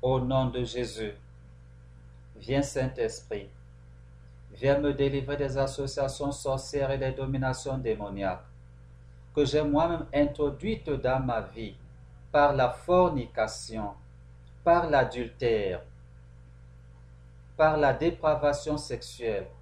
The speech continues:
par la causerie mondaine sur le sexe, par l'impudicité vestimentaire, par l'impudicité verbale.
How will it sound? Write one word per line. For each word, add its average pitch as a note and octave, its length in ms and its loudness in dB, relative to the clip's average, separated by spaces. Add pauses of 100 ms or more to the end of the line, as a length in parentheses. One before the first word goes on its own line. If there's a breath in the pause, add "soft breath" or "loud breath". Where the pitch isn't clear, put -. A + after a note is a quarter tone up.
(480)
par D3+ 200 6
la D3+ 140 2
causerie D3 680 0
mondaine B2+ 880 2
sur E3+ 380 -4
le B2 140 -4
sexe, - 580 -8 (760)
par C#3 180 4
l'impudicité C#3 880 -2
vestimentaire, A#2 1040 -4 (680)
par C#3 220 4
l'impudicité C#3 840 -4
verbale. G#2+ 760 2